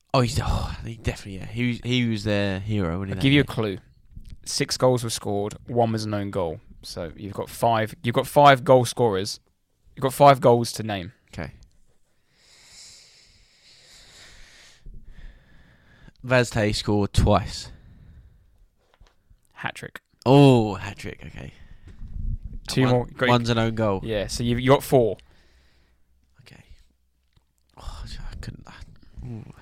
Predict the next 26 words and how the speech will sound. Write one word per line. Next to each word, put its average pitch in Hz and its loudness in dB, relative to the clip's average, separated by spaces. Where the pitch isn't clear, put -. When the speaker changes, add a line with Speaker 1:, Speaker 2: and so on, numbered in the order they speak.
Speaker 1:
Vaz 110 -2
Tay. 92 -8
They - 4
had 120 6
a 117 2
left 135 2
back. - 0
McCart-, - 6
McCartney? 139 4
Speaker 2:
No. 101 -12
Speaker 1:
Is 127 2
that, 127 8
he's 139 8
a 127 8
player 127 10
though, 98 6
isn't 143 0
he? 208 -16
Speaker 2:
Yeah, 151 4
yeah, 110 2
Speaker 1:
George? 139 6
Speaker 2:
yeah, 127 2
George 127 -4
McCartney, 110 -4
yeah. 98 -4
Speaker 1:
Yeah. 107 2